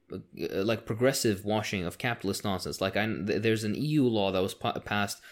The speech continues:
semi-recently, which basically said that, oh, um, all board, uh, all boards of major European companies have to have at least twenty percent, uh, women re-, being represented, right?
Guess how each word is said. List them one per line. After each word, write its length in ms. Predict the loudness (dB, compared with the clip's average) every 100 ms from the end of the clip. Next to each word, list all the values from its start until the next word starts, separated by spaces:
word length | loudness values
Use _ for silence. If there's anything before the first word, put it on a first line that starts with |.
| -12
semi-recently, 920 | -4 0 2 2 2 0 -4 -2 -2 -2 -4
which 180 | 0 4
basically 380 | 4 4 0 0
said 200 | 2 2
that, 120 | 0 2
oh, 320 | 4 4 4
um, 800 | 4 2 0 -2 -4 -4 -4 -6 -6
all 360 | 2 6 6 4
board, 340 | 4 6 6
uh, 160 | 6 4
all 240 | 4 4 4
boards 400 | 2 4 4 2
of 140 | -2
major 360 | 0 0 2 2
European 480 | 2 2 2 0 -2
companies 400 | -2 -2 -2 0
have 160 | -2 -2
to 60 | -2
have 80 |
at 80 | 0
least 240 | 0 -2 -4
twenty 300 | -4 -2 -2
percent, 440 | -2 -2 -4 -4 -12 _ _
uh, 160 | -2 0
women 300 | 2 2 0
re-, 80 | -4 -2
being 200 | -2 0
represented, 580 | -2 0 0 -2 -6 -12 _ _ _ -8
right? 260 | -4 -4